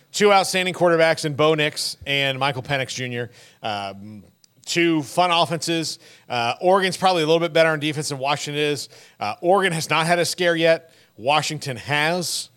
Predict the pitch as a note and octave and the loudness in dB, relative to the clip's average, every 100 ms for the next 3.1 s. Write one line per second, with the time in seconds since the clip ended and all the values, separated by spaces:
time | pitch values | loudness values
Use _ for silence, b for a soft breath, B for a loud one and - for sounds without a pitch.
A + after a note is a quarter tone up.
0 | - A3 G3+ F#3 F3 D3 C#3 C3+ C3 A#2+ | -4 -2 0 0 0 0 -2 -2 -2 -4
1 | - A2+ E3 E3+ - A#2+ - G#2+ G#2+ - | -4 -4 -4 -6 -4 -4 -4 -10 -10 -12
2 | G#2+ G#2+ G2+ A2 F2 - G#2 F2+ - E2+ | -12 -10 -12 -12 -14 -12 -10 -12 -16 -18
3 | F2 | -18